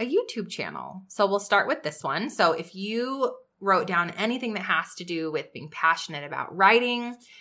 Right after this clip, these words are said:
passionate about, you know, cooking or makeup or fashion, anything that is really super visually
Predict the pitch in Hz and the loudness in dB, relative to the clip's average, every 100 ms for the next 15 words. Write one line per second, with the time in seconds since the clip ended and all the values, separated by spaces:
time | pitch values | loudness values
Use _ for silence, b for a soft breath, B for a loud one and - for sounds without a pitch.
0 | B B - 196 175 190 165 160 151 143 | B B 4 6 6 2 -4 0 4 6
1 | 143 - b b - 175 151 - - 285 | 4 0 b b -6 -2 -2 -4 -2 -2
2 | 285 233 190 160 - 180 175 175 185 226 | -2 -4 -4 -4 -4 -2 0 0 0 0
3 | 311 311 190 151 165 160 - - 226 247 | 0 2 2 2 0 -4 -6 -2 2 2
4 | 240 233 185 165 156 b b - 277 392 | 0 -4 -4 -6 -10 b b 0 0 2
5 | 349 392 370 302 226 180 202 214 208 - | 0 0 0 0 0 0 -2 -2 -4 -6
6 | 196 185 156 147 - 175 180 202 202 202 | -4 -2 -2 -4 -6 -2 -2 0 0 0